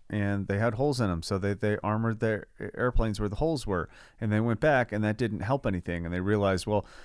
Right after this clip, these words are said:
the airplanes made it. They didn't need to study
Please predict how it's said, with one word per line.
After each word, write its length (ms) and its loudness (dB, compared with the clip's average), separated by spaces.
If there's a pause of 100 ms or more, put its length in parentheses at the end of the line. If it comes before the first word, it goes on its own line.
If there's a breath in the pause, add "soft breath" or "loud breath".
(260 soft breath)
the 160 2
airplanes 560 6 (240)
made 420 4
it. 220 0 (580)
They 120 4
didn't 240 2
need 300 2
to 60 2
study 600 2